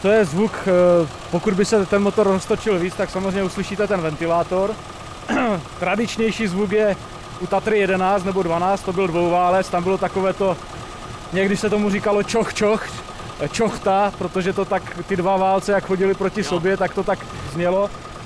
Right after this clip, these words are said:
Speaker 1: Typičtější zvuk samozřejmě je u těch větších vzduchem chlazených motorů, šest set trojka, kde pak fakt bylo slyšet to svištění toho ventilátoru daleko víc,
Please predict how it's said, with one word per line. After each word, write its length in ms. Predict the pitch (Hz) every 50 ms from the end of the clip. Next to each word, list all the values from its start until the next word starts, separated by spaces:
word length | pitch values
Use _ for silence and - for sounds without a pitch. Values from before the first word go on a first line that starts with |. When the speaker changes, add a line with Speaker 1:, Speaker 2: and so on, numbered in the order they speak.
| - - - -
Speaker 1:
Typičtější 540 | - 190 - 233 202 - 247 240 - - 233
zvuk 220 | 190 175 202 196 -
samozřejmě 500 | - 196 202 202 185 196 208 208 208 202
je 200 | 196 190 190 196
u 80 | 202
těch 360 | 196 214 208 180 - - 185
větších 320 | 165 175 180 180 - 214 185
vzduchem 320 | 170 151 180 - 190 180
chlazených 400 | - 185 185 175 180 196 196 180
motorů, 480 | 175 175 - - 180 185 185 190 196 185 - - - - - - - -
šest 200 | - - 175 -
set 140 | - 202 -
trojka, 460 | - 170 180 175 170 - 175 175 180
kde 360 | 175 175 170 170 170 170 160 147 -
pak 180 | - 165 165 160
fakt 180 | - 180 170
bylo 200 | 160 170 175 170
slyšet 500 | 160 - - - - 175 170 - 185 -
to 100 | - 180
svištění 540 | 160 - - 165 175 - - - 175 180 180
toho 180 | 165 175 180 170
ventilátoru 640 | 165 165 143 143 175 170 165 160 - 175 175 175
daleko 380 | 165 170 165 165 156 180 185 156
víc, 280 | 147 156 165 - -